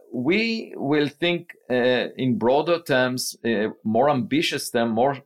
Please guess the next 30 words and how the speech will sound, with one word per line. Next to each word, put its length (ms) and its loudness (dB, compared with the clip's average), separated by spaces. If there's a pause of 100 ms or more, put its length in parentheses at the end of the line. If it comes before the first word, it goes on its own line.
(140)
constructive 720 -2
terms, 320 -4 (320)
because 440 2
we 100 2
are 340 2
all 260 2
in 120 0
the 100 0
same 500 -2
boat. 380 2 (440)
That's 200 2
what 160 -2
I, 360 2
uh, 240 0
<laughs> 140 0
realized 400 2
when 140 -2
I 160 2
went 280 -2
to 100 -4
the 80 -2
Pacific 480 -6
Ocean, 540 -2 (480)
uh, 420 2
just 440 -4
a 220 2
couple 260 -2
of 100 -6
months 280 -2
ago. 400 0